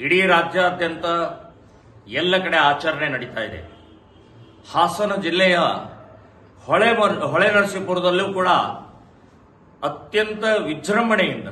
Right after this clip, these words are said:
ಇದೇ ತಿಂಗಳು ಇಪ್ಪತ್ತೊಂದನೇ ತಾರೀಕು ಶನಿವಾರ ಲಕ್ಷ್ಮೀ ನರಸಿಂಹ ದೇವಸ್ಥಾನದಿಂದ ಮೆರವಣಿಗೆಯ ಮೂಲಕ ದೊಡ್ಡ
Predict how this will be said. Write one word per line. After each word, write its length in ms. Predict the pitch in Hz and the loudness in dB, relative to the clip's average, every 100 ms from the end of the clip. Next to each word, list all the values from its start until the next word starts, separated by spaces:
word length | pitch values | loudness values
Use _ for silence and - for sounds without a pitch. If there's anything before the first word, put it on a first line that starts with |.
| - - - - - | -16 -20 -20 -20 -10
ಇದೇ 260 | 147 170 208 | -2 0 0
ತಿಂಗಳು 480 | 202 190 190 196 196 | 0 -4 -4 0 0
ಇಪ್ಪತ್ತೊಂದನೇ 920 | 156 - 196 196 175 160 170 185 185 | -2 -2 -4 -4 -6 -6 -2 0 0
ತಾರೀಕು 420 | 180 170 175 - - | 0 -2 -2 -6 -8
ಶನಿವಾರ 460 | 190 185 185 175 131 90 - - - - - - - - | -6 0 2 2 0 -4 -10 -18 -20 -20 -20 -20 -20 -8
ಲಕ್ಷ್ಮೀ 600 | 131 160 - 202 220 226 | -4 -4 -4 -4 0 0
ನರಸಿಂಹ 640 | 202 185 180 190 196 190 151 | 2 0 -2 -4 -2 -2 0
ದೇವಸ್ಥಾನದಿಂದ 1000 | 175 190 185 - 180 175 175 160 175 180 | 0 0 -2 -4 -2 -2 -4 -6 -4 0
ಮೆರವಣಿಗೆಯ 920 | 180 151 123 156 185 190 196 185 175 156 156 | 0 -2 -2 0 2 2 0 -2 -2 -2 -2
ಮೂಲಕ 320 | 180 196 190 139 92 - - - - - - - - - - - - - | 0 0 0 -2 -4 -10 -20 -20 -20 -20 -20 -20 -20 -20 -20 -20 -20 -4
ದೊಡ್ಡ 280 | 180 202 | -2 0